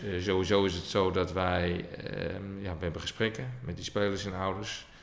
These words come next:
Wij zullen ook zo de, de club waar ze vandaan komen,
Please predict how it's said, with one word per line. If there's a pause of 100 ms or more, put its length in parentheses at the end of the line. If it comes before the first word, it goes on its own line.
(180)
Wij
zullen
ook
zo
de,
de
club
waar
ze
vandaan
komen,